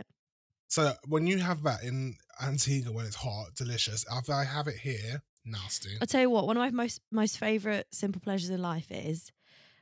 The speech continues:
Speaker 1: sitting in Victoria Park in the summer when it's blazing hot. Me and
Speaker 2: Mm.
Speaker 1: Lucy have got, like, a little picnic blanket out, and I've just bought a glass bottle of, um,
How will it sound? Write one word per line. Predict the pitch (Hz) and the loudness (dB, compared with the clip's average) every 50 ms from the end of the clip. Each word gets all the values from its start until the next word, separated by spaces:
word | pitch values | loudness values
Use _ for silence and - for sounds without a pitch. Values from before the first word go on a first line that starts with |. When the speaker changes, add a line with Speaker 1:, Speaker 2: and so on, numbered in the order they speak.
| _ _ _ _ _ - | _ _ _ _ _ -8
Speaker 1:
sitting | - - - - - - 240 | -4 -2 -2 0 0 2 2
in | 240 | 2
Victoria | 233 254 - - 240 226 226 | 2 2 0 2 2 2 2
Park | 202 - 190 180 175 - - | 2 0 0 -2 -2 -2 0
in | 196 202 | 0 2
the | 208 196 | 2 2
summer | - - 185 175 165 156 156 175 214 233 - _ _ _ _ _ _ - | 2 2 2 2 2 2 2 2 0 -2 -4 _ _ _ _ _ _ -6
when | 180 196 | -4 -2
it's | 190 170 | -2 -2
blazing | - 208 202 202 208 185 196 196 | 0 2 4 4 4 4 4 4
hot. | 180 175 170 175 196 220 - _ _ _ _ _ _ _ _ - | 4 4 4 4 4 2 0 _ _ _ _ _ _ _ _ 0
Me | 202 208 208 | 2 4 4
and | 202 202 | 6 6
Speaker 2:
Mm. | 202 | 6
Speaker 1:
Lucy | 196 185 135 170 | 4 4 4 2
have | 185 170 | 0 0
got, | - 202 - | 0 0 0
like, | 185 196 - | 0 0 0
a | 202 | 0
little | 196 - 185 | -2 -2 -2
picnic | - 214 - - 170 175 | -2 -4 -4 -4 -4 -4
blanket | - 170 170 170 - - - | -2 -2 -2 -2 -2 -2 -2
out, | 165 165 165 180 - - - - - - - | 0 2 2 2 0 -2 -6 -16 -20 -8 -4
and | - 190 196 | 0 2 2
I've | 190 170 | 2 2
just | - 214 202 - - - | 2 2 2 2 2 2
bought | 202 190 190 - - | 4 4 4 4 4
a | 170 175 180 175 180 - | 2 2 2 2 0 -2
glass | - - 202 196 180 196 - | -2 -2 0 2 2 2 0
bottle | - - - - 160 180 | 0 -2 -2 0 0 0
of, | 170 170 165 165 - - | 0 -2 -2 -6 -8 -6
um, | - 175 170 170 165 170 170 175 175 175 | -4 -2 0 0 0 2 2 0 0 -2